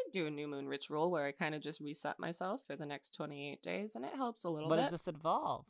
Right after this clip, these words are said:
Speaker 2: What does this involve? Let us
Speaker 1: I
Speaker 2: know. How do we
Speaker 1: just
Speaker 2: do
Speaker 1: set
Speaker 2: it?
Speaker 1: new intentions by meditating, and sometimes I write them down. Sometimes I'll bake. I'll make some moon water that I use just to, like,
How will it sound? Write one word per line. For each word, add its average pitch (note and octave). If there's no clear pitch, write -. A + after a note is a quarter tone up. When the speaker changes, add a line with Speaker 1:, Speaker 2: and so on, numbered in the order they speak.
Speaker 2:
What F#3+
does G#3+
this A3+
involve? G3
Let D#3+
us A#3
Speaker 1:
I D4+
Speaker 2:
know. -
How F#3
do F3+
we G3+
Speaker 1:
just -
Speaker 2:
do C#3
Speaker 1:
set G#3
Speaker 2:
it? G3+
Speaker 1:
new F#3
intentions D#3+
by D#3
meditating, F3
and D3+
sometimes E3
I E3+
write D#3+
them F#3
down. E3+
Sometimes E3+
I'll G3+
bake. E3
I'll D3
make C#3
some C#3+
moon G#3+
water A3
that D#3+
I C3
use C#3
just -
to, -
like, D2